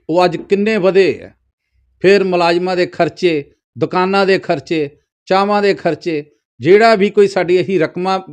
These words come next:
ਪਾਉਂਦੇ ਹਾਂ ਉਧਾਰ, ਸਾਡਾ ਸਾਰਾ ਕਾਰੋਬਾਰ ਉਧਾਰ 'ਤੇ ਡਿਪੈਂਡ ਹੈ। ਕਿੰਨੀਆਂ ਰਕਮਾਂ ਸਾਡੀਆਂ ਮਰਦੀਆਂ।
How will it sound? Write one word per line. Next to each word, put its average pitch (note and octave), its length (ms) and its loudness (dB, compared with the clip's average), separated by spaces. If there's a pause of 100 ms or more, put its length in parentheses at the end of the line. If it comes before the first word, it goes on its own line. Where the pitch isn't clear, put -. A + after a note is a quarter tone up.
(260)
ਪਾਉਂਦੇ E3 340 0
ਹਾਂ C#3 140 -4 (340)
ਉਧਾਰ, D3+ 340 2
ਸਾਡਾ F3 320 -2
ਸਾਰਾ E3+ 280 -4
ਕਾਰੋਬਾਰ F3 440 -2
ਉਧਾਰ E3+ 340 0
'ਤੇ F3 160 -4
ਡਿਪੈਂਡ C#3 380 -6
ਹੈ। - 120 -20 (500)
ਕਿੰਨੀਆਂ A3 360 4
ਰਕਮਾਂ G3+ 340 -2
ਸਾਡੀਆਂ E3 380 -4
ਮਰਦੀਆਂ। A#2 460 -6